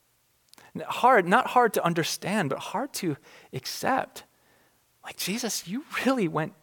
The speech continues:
too far. This was, like, your worst sermon ever." Verse sixty-one, aware that his disciples were grumbling about this, Jesus said to them, "Does this offend you?"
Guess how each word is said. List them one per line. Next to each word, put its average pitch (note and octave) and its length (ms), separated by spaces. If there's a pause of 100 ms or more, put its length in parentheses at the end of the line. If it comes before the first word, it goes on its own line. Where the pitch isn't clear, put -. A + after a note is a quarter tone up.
(220)
too A3 220
far. - 560
This - 180
was, B3 160
like, G3 200
your E3 120
worst D3+ 520
sermon C#3+ 520
ever." C3 380 (1200)
Verse C3 160
sixty-one, C3+ 640
aware C#3 320
that C3 140
his C3+ 160
disciples C3+ 600
were A#2+ 120
grumbling A#2+ 680 (260)
about A#2 420
this, B2 200
Jesus C3+ 320
said D3+ 240
to D3 80
them, A2+ 300 (520)
"Does D3+ 140
this F3+ 180
offend F3+ 300
you?" G#3+ 220